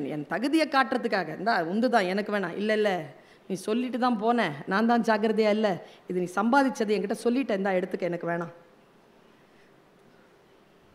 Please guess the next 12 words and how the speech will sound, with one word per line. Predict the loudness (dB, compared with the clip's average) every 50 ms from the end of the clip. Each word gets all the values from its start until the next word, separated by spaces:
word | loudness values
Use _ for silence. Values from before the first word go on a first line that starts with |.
| _ -4
"Thank | -2 -2 0 -2
you | -4
சார்" | -4 -4 -4 -6 -6 -6 -2
அப்படின்ட்டு | -2 0 2 2 2 2
போனான் | 0 0 2 4 4 6 4 4
பாருங்க. | 4 2 2 2 0 0 -2 -2 -6 -18 -20 -20 -10 -2
போனவனை | 2 4 6 6 6 6 4 4 2 2 4 4 4
நிறுத்தினா, | 4 2 0 -2 -2 -2 0 2 2 2 2 0 -2
இதான் | 0 4 4 4 4 4 0 -12 -18 -8
எனக்கு | -4 0 0 0 2 2 0
உங்களுக்குமான | 2 2 -2 -2 -2 -2 -2 0
செய்தி. | -2 -2 0 -2 0 0 0 -4